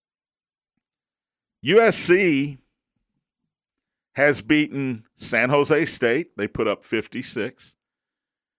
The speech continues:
They beat Nevada. They put up fifty-six. Conference win over Stanford. They put up fifty-six. I'm sorry, sixty-six against Nevada. My bad. They're at Arizona State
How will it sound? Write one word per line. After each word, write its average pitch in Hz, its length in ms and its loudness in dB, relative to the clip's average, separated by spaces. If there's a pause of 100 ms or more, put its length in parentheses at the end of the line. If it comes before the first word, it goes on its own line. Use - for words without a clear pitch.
(120)
They 104 100 -6
beat 117 200 -4
Nevada. 117 560 2
They 107 140 -2
put 107 180 -6
up 98 140 -2
fifty-six. - 1000 -6 (600)
Conference 147 500 0
win 147 220 -2
over 127 220 0
Stanford. 127 640 -4
They 101 100 -2
put 104 220 -4
up 101 140 -2
fifty-six. - 880 -8
I'm 113 100 -6
sorry, 95 260 -4
sixty-six - 840 -8
against 87 360 -14
Nevada. 80 360 -8 (560)
My 156 220 0
bad. 76 380 -6 (2000)
They're 135 280 2
at 175 300 2
Arizona 165 540 2
State 139 480 0